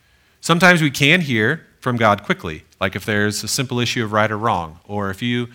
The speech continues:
have a job opportunity, one will, you know, take almost all your time away from your family, and one will give you a good amount of family, but maybe isn't as good. Like, tho-, there are easier decisions, but often hard things are what we're stuck in.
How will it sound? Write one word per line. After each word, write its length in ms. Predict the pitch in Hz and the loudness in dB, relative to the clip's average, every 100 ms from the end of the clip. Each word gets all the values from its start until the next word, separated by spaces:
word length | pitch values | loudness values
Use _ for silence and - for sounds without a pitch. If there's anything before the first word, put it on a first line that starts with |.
| - _ | -20 _
have 100 | 120 | -6
a 60 | 117 | -4
job 280 | 110 117 117 | 2 4 4
opportunity, 680 | 110 110 117 110 113 120 120 | 0 -2 -6 -2 2 2 0
one 340 | 104 120 120 | 0 0 0
will, 300 | 117 113 110 _ _ _ | -2 -4 -6 _ _ _
you 120 | 120 | -4
know, 160 | 110 104 | -2 -4
take 480 | - 131 120 - - | 0 0 0 -8 -8
almost 240 | 113 110 | -6 -2
all 160 | 131 131 | 2 2
your 120 | 127 | 2
time 200 | 127 120 | 2 0
away 160 | 120 117 | 0 -2
from 200 | 120 113 | -4 -8
your 100 | 110 | -4
family, 500 | 120 117 135 180 165 - | -2 0 0 -2 -6 -12
and 160 | 104 | -4
one 300 | 110 113 117 | 0 0 0
will 80 | 113 | -2
give 180 | 120 117 | -2 -2
you 380 | 123 131 131 135 _ - | -2 -2 -4 -8 _ -8
a 60 | |
good 140 | 120 143 | -2 0
amount 220 | 120 113 | 2 0
of 60 | 110 | -2
family, 340 | 113 120 139 | -4 -4 -4
but 140 | 120 | -4
maybe 280 | 117 120 120 | -2 0 2
isn't 300 | 120 123 123 _ _ _ _ _ - | 0 -2 -8 _ _ _ _ _ -10
as 140 | 110 | -6
good. 280 | 120 139 160 | 0 0 2
Like, 280 | 131 127 123 | 0 -2 0
tho-, 160 | 147 | 0
there 260 | 165 139 156 | 2 4 4
are 40 | |
easier 360 | 139 147 143 139 | 4 0 0 0
decisions, 560 | 120 - 110 95 95 - _ _ _ _ _ _ | 0 -4 -6 -6 -12 -16 _ _ _ _ _ _
but 380 | 131 120 - - 120 | 2 2 0 -2 2
often 300 | 147 156 131 | 4 2 2
hard 260 | 131 131 | 2 2
things 500 | 127 117 123 127 - _ _ _ _ _ _ - | 0 -2 -2 -6 -10 _ _ _ _ _ _ 0
are 100 | 113 | 2
what 140 | 120 | 2
we're 100 | 120 | 0
stuck 300 | - 127 - | 0 -2 -2
in. 200 | 87 | -6